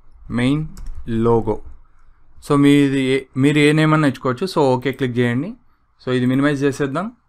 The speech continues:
So ఇక్కడ బ్లాగ్ మెయిన్ లోగో అని ఉంది. ఇప్పుడు మనం ఏం చేయాలి అంటే బ్లాగర్ డాష్‌బోర్డ్‌లోకి వెళ్ళి లేఅవుట్లోకి వెళ్ళి ఇక్కడ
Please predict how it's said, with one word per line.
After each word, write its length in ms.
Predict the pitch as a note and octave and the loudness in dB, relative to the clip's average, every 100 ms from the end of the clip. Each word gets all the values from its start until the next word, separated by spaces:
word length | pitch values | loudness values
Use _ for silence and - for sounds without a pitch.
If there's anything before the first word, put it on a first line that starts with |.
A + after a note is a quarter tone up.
| _ _ _ _ _ _ _ _ - | _ _ _ _ _ _ _ _ -2
So 80 | D3+ | 0
ఇక్కడ 140 | D3 C#3+ C3 | 4 2 6
బ్లాగ్ 240 | C#3+ D3 D3 | 6 6 4
మెయిన్ 200 | C#3+ C#3+ | 6 6
లోగో 180 | C#3 C3+ B2+ | 4 4 4
అని 100 | A2 | 2
ఉంది. 160 | A#2 A3 - _ _ _ - | -2 -6 -12 _ _ _ -12
ఇప్పుడు 180 | C3 D#3 | -4 2
మనం 160 | D#3+ D#3 | 2 2
ఏం 80 | D#3+ | 0
చేయాలి 200 | F3+ F3+ E3 | 2 2 2
అంటే 180 | D#3 D3 C#4+ - _ _ _ _ _ - A#2+ | 0 -4 -6 -10 _ _ _ _ _ 0 8
బ్లాగర్ 300 | F#3 A#3 F3 | 8 8 8
డాష్‌బోర్డ్‌లోకి 600 | D#3 C#3+ C#3+ D3 C#3 A#2+ | 6 6 4 4 4 2
వెళ్ళి 200 | A2 A2 B2 - _ _ _ - B2 | 0 0 -2 -6 _ _ _ 0 6
లేఅవుట్లోకి 500 | D3+ D#3+ D#3+ D3 B2+ | 6 6 4 2 2
వెళ్ళి 200 | A2 B2 A3 _ _ _ _ _ _ _ _ _ _ _ _ _ _ _ _ _ _ _ _ _ _ _ _ _ _ _ - | 2 0 -4 _ _ _ _ _ _ _ _ _ _ _ _ _ _ _ _ _ _ _ _ _ _ _ _ _ _ _ -6
ఇక్కడ 140 | C3+ | 4